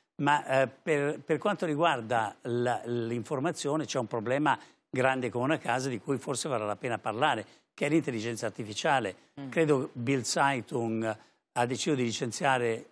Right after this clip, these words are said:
Speaker 1: o, o credo che sia Bild Zeitung, comunque un editore tedesco,
Speaker 2: Quotidiano tedesco.
Speaker 1: ha deciso di licenziare i giornalisti e di far scrivere i, gli articoli a, a Chat G P T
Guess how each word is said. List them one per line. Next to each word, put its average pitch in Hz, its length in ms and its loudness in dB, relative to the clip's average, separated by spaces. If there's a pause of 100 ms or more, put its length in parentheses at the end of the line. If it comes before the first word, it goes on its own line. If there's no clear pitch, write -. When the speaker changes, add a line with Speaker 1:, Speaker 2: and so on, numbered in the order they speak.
(100)
Speaker 1:
o, 139 120 2
o 135 340 0
credo 143 540 2
che 127 200 0
sia 151 300 0
Bild 120 220 -4
Zeitung, 123 440 -2 (240)
comunque 180 340 4
un 143 120 2
editore 139 440 0
tedesco, 135 320 -2
Speaker 2:
Quotidiano 147 280 0
tedesco. 143 220 -2
Speaker 1:
ha 135 40 4
deciso 135 640 0
di 131 320 0
licenziare 135 520 -2
i 110 40 -4
giornalisti 165 640 -2 (220)
e 160 100 -2
di 143 80 -2
far 180 160 -4
scrivere 123 640 0 (340)
i, 123 320 2
gli 135 160 0
articoli 123 720 0
a, 107 840 2
a 104 60 -4
Chat 117 380 -2
G 120 160 -4
P 147 220 -4
T 127 260 -2